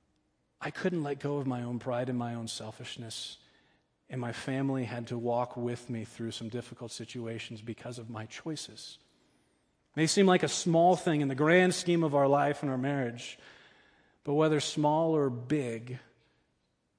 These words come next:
there are things that we do that impact those that love us the most and we love the most as well.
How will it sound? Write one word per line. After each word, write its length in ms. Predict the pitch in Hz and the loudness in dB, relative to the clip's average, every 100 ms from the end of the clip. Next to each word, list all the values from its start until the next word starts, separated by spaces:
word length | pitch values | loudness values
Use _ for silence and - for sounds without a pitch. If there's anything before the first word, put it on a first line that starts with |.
| _ _ - | _ _ -4
there 140 | 139 | -2
are 60 | 127 | -2
things 360 | - 156 143 | 0 0 0
that 100 | 135 | -2
we 180 | 135 135 | -2 -2
do 480 | 131 139 135 120 113 - _ _ _ _ _ _ - | 0 0 0 -2 -6 -16 _ _ _ _ _ _ -8
that 180 | 131 - | -8 -4
impact 720 | 151 151 - 123 123 - - _ _ | -4 -4 -4 -6 -8 -12 -20 _ _
those 240 | 135 135 123 | -4 -4 -4
that 140 | 120 | -6
love 200 | 127 127 | -4 -2
us 180 | 123 - | -4 -6
the 100 | 127 | -6
most 340 | 120 123 - | -4 -6 -8
and 100 | 120 | -8
we 140 | 120 120 | -6 -4
love 240 | 117 110 | -2 -4
the 80 | 113 | -6
most 320 | 110 107 - | -10 -10 -14
as 140 | 113 | -16
well. 300 | 113 107 95 | -14 -14 -16